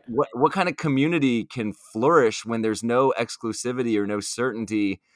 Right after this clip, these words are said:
It just feels like it'd be so wish-washy, or it'd be so gray that no one could really, like, grab hold and join this tribe. And this, so, like, I think that's connected to your,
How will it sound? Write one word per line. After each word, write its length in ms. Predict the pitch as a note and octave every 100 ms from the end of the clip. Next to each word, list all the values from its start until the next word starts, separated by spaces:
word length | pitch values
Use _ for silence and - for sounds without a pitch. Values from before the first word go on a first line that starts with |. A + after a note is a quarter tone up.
| _ _ _ -
It 80 | A2
just 200 | C#3 -
feels 180 | C#3+
like 100 | C3+ A#2+
it'd 100 | A#2
be 80 | A#2+
so 180 | C3+
wish-washy, 800 | A#2 F3 - A#2 F2+ G2+ G2+ F2+
or 80 | F2+
it'd 100 | G2+
be 100 | C3+
so 440 | - C#3+ B2 A2+ - _ _ _ _ - G#2
gray 600 | F#2 B2+ B2 B2+ F3 D3+
that 240 | A#2 G#2+ A2+
no 200 | B2 C3
one 200 | C3+ B2
could 180 | C3 A#2+ G2+
really, 280 | B2 B2
like, 380 | A2+ G#2+ G2+ - _ _ _ _ _ _ _ -
grab 440 | G#2 B2 B2+ B2
hold 540 | A#2+ C3 D3+ C#3+ B2 G#2
and 280 | G2 F#2 G#2
join 400 | G3+ G3 G3 F3+
this 180 | E3 -
tribe. 640 | D#3+ D#3 D#3 C#3+ B2 G#2
And 240 | G#2 F#2 - _ _ _ _
this, 220 | - D3 -
so, 180 | - B2+
like, 320 | B2 A2 - _ _ _ _ _ _ _ _ _ _ _
I 140 | - A#2
think 180 | D#3 D3
that's 160 | C3
connected 440 | - A#2 A#2 G2+ F2
to 80 | F#2
your, 500 | F2 F#2+ F#2 A#1